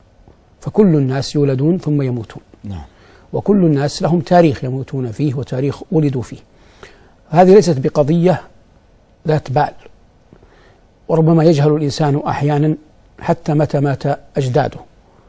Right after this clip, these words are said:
Speaker 1: ولا يضره ذلك شيئا، ولا يضر ذلك علاقته بجده. فالقضية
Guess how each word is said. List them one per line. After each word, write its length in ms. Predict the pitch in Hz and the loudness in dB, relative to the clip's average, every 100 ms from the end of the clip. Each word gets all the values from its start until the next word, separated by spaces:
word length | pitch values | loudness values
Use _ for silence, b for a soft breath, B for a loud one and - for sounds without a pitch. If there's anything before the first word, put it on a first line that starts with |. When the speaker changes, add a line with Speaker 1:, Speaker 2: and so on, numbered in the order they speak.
| b b | b b
Speaker 1:
ولا 180 | 190 226 | 4 6
يضره 340 | 175 170 147 143 | 6 4 2 0
ذلك 320 | 135 123 - | 0 -2 -6
شيئا، 360 | 113 117 139 143 - - | -8 -8 -6 -8 -12 -2
ولا 180 | 160 185 | 4 6
يضر 340 | 165 143 143 | 6 4 -2
ذلك 320 | 127 135 127 139 | -2 -2 -4 -4
علاقته 640 | 131 139 131 - 135 143 | 0 0 0 -6 -4 -2
بجده. 380 | 143 156 120 - - B B B B B B | 0 0 -2 -18 -20 B B B B B B
فالقضية 520 | - 147 - 165 269 | -10 -6 0 4 6